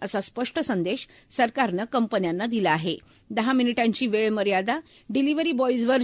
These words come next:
जलद डिलिव्हरी करण्यासाठी दबाव आणत होती, त्यामुळे रस्ते अपघात आणि सुरक्षिततेला धोका निर्माण होण्याची भीती होती.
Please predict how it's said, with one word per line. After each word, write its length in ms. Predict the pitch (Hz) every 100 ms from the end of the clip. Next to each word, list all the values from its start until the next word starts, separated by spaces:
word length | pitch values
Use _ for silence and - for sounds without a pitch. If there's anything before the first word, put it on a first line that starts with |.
| 202
जलद 300 | 233 262 240
डिलिव्हरी 380 | 254 233 226
करण्यासाठी 600 | 254 226 208 208 202 - 277
दबाव 380 | 226 196 180
आणत 200 | 170 175
होती, 340 | 190 170 196 - - - -
त्यामुळे 340 | 240 247 262
रस्ते 340 | 214 202 -
अपघात 500 | 269 226 233 226 254
आणि 160 | 233 220
सुरक्षिततेला 760 | - 208 - 202 180 185 190
धोका 400 | 220 196 202 247
निर्माण 360 | 277 269 175 180
होण्याची 360 | 185 175 - 233
भीती 300 | 214 190 185
होती. 340 | 170 165 156